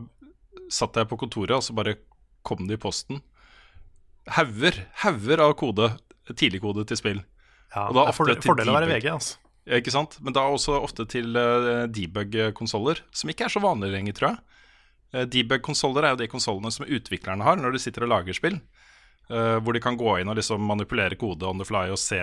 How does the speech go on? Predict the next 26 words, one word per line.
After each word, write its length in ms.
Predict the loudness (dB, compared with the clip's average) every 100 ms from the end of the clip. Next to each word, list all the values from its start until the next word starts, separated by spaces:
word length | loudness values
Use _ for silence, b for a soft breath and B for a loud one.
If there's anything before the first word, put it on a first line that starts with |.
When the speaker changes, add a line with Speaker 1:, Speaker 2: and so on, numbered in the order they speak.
| -2
Speaker 1:
statistikker 840 | -4 -6 -8 -8 -10 -10 -6 -4 -2
og 180 | -2 -2
sånne 200 | -4 -2
ting, 140 | 0
da. 100 | 0 -2 b b b
Så 120 | -6
man 80 | -2
kunne 320 | 0 0 2
da, 340 | 4 6 2 -4
eh, 640 | -8 -4 -4 -6 -8 -4
iverksette 560 | 0 0 -2 -6 -6 -4
den 140 | -6 -6
type 240 | -10 -8
modes 460 | -6 -4 -6 -10 -10
på 360 | -4 0 0
den 160 | -2 -6
konsollen 480 | -6 -4 -4 -4 -8
som 160 | -4
jeg 80 | -4
hadde 100 | -4 -4
også. 180 | 0 0 -2 b b b b b b
Ehm, 580 | 0 0 0 0 -2 -6 _ B B B B _ -2
det 300 | 4 6 6
var 100 | 4
kjempeenkelt. 640 | 2 0 -2 0 -2 -4 -18 -4
Nå 480 | 2 6 8 6